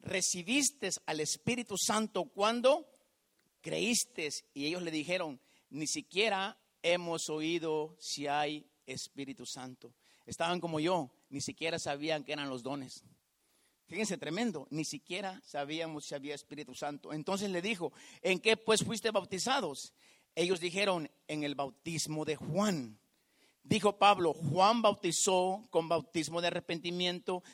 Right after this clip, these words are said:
diciéndole al pueblo que creyesen en aquel que vendría después de él, esto es, Jesús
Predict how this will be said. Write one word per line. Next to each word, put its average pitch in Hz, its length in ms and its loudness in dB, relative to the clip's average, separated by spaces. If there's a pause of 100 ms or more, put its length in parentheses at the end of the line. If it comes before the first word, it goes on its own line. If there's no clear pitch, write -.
diciéndole 165 600 -2
al 165 140 2
pueblo 175 540 0 (160)
que 160 160 -4
creyesen 160 720 -2 (100)
en 139 140 -8
aquel 143 380 -6
que 151 160 -6
vendría 143 360 -6
después 135 380 -10
de 151 240 0
él, 170 160 -2 (300)
esto 160 340 -4
es, 208 320 -2 (220)
Jesús 170 560 -6